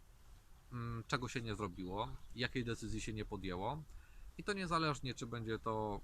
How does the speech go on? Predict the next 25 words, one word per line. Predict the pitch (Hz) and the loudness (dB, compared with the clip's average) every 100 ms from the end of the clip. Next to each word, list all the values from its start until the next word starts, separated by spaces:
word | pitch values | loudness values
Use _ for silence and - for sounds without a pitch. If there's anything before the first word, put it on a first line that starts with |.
| - | -4
kupno | 131 - 110 | -6 -2 -2
chleba, | - 127 120 117 113 113 | 2 0 4 6 6 2
czy | - 113 | -4 0
będzie | 113 107 107 | 0 2 0
to | - 107 | 2 0
decyzja | 104 107 120 104 107 104 | 2 0 0 2 2 2
o | 113 | -2
tym, | - 104 107 110 - | -2 -2 -2 -4 -4
jaki | 101 104 - | 0 0 -2
zawód | 95 101 95 92 | 0 0 0 -2
mam | 92 | -2
wybrać | 87 87 85 | -2 -2 -2
w | 80 | -4
życiu. | 80 - - - - - - - - - - | -6 -6 -10 -8 -8 -10 -10 -10 -10 -12 -10
Bo | 127 156 151 151 - - - - - - - - - | -2 2 2 2 -6 -16 -16 -14 -8 -6 -8 -12 -4
jeżeli | 143 175 180 180 160 - - - - | -2 0 -2 -4 -4 -10 -16 -14 -8
w | 123 | 0
dobrym | 175 175 165 156 | 2 4 2 4
mierze, | 156 139 139 135 127 - - | 4 4 4 4 2 -2 0
w | 117 - | 0 2
do-, | 120 120 | 0 2
w | |
dobrej | 117 135 135 | 2 2 4
wierze | 127 117 101 | 2 0 0
zastosuję | 113 - 110 - 135 101 | -2 -2 -4 0 4 4